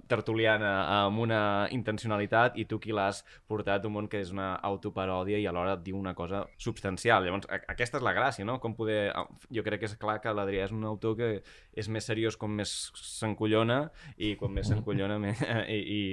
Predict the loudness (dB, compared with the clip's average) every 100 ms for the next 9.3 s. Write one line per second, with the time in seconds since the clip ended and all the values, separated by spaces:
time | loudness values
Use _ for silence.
0 | -4 -8 -6 -4 -2 -2 2 2 2 0
1 | -4 -4 -2 0 0 0 0 -2 -6 -2
2 | -2 -2 -4 -14 -16 -8 -4 0 0 0
3 | -2 -2 -2 -2 -2 -4 -6 -4 -4 -2
4 | -2 -2 -2 -4 -4 -6 -6 -6 -8 -8
5 | -8 -6 -8 -8 _ -14 -4 -2 2 2
6 | 2 0 0 -2 -2 -4 -4 -4 -6 -6
7 | -6 -6 -10 -12 -4 -4 -4 -8 -10 -10
8 | -6 -2 -2 0 -2 -4 -4 -8 -10 -4
9 | -2 -2 -4